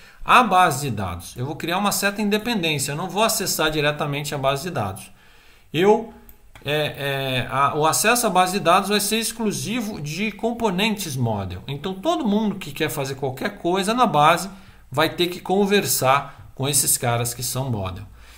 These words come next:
Isso vai me dar várias vantagens, entre elas a consistência. Esse mode-, esses componentes model, eles podem impedir, por exemplo, que sejam feitas coisas inadequadas na base e podem ter vários outros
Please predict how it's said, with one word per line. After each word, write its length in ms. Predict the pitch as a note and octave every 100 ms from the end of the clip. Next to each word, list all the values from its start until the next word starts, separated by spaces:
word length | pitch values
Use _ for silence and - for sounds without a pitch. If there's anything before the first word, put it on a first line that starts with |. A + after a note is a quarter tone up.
| -
Isso 220 | G3 G3+ A3+
vai 180 | A3+
me 120 | A#3 G#3
dar 140 | G3+
várias 300 | E3+ A#3 B3
vantagens, 580 | B3 E3+ - D#3+ F3 D3+
entre 240 | F3 E3+ D3+
elas 240 | E3+ F3+
a 80 | F#3
consistência. 960 | G3+ G3+ - G#3 - D3+ D3+ B2+ B2 -
Esse 260 | E3 - G3
mode-, 320 | F#3 C#3+ E3
esses 300 | F#3 F#3+ -
componentes 480 | F3+ F3+ F3 G#3+ D#3+
model, 400 | D3 F#3+ E3 F3
eles 120 | F3
podem 300 | F3+ F3+ G3+
impedir, 500 | G3+ F#3 A#2+ D#3 G3
por 160 | E3
exemplo, 540 | C#3 B2 F3 G3 A#2 A#2+ - - -
que 80 | -
sejam 260 | D#3+ G3
feitas 440 | F#3 F3+ F3 F3+ -
coisas 440 | E3+ F3 F3+ - - - -
inadequadas 680 | C#3 D#3+ F3+ F3 D3+ D3+ D3+
na 100 | G3
base 600 | E3 C#3 E3 F3+ D3 C3
e 20 |
podem 360 | C3 D#3+ E3+ F3
ter 120 | F3
vários 380 | C#3+ F#3 G#3 D#3
outros 380 | E3+ - -